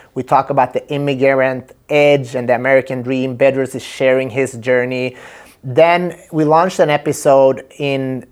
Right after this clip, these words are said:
towards the end of twenty nineteen, which was called Crush Your Goals with Bedros Keuilian. It was a great episode, but then the world shifted and, and we, we got to see new things in the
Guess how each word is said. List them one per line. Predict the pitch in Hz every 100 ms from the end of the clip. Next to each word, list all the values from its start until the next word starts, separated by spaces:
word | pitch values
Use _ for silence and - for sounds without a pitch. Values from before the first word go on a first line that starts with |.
| _ -
towards | 160 151
the | 147 -
end | 151 156
of | 151 -
twenty | 151 143
nineteen, | 135 127 131 131 - 156 151 151 151 135
which | 127 -
was | 120
called | - 131 127 127 - _ -
Crush | - 143 139 -
Your | 139 135
Goals | 127 143 143 143 143
with | 127 120
Bedros | 127 123 120
Keuilian. | - 165 175 180 175 160
It | 147
was | 196 202
a | 185
great | 156 170 190 196
episode, | 175 180 214 - 135
but | 131 131
then | 180 208 226 - - - - _ _ 151
the | 156
world | 143 170 214 165
shifted | - 190 202 - 170 139
and, | 127 143 143 139 135
and | 143 139 135 135 113
we, | 135 156 165 165 156 -
we | 151
got | 156 160
to | 156
see | - 170 151
new | 147 160
things | 156 160 147 - - -
in | 151 147
the | 139